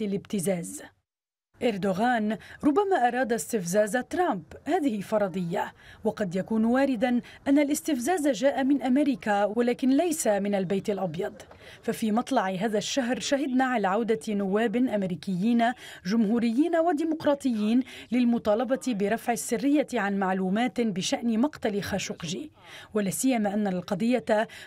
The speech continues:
تمثل مادة قابلة للتوظيف بقوة في السباق الرئاسي الأمريكي.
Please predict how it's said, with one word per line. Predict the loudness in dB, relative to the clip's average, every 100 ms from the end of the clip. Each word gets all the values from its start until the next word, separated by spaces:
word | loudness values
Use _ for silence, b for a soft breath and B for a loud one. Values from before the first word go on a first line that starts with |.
| 0
تمثل | 2 2 0 2
مادة | 2 2 0 -2 -2 -2
قابلة | -2 -2 -2 -2 0
للتوظيف | 0 -2 0 -2 2 0 2
بقوة | 2 2 2 2 2 0 0 -4
في | -4
السباق | -6 -4 0 0 0
الرئاسي | -4 -2 -4 -2 -4
الأمريكي. | -2 -2 -2 -6 -8 -10 -14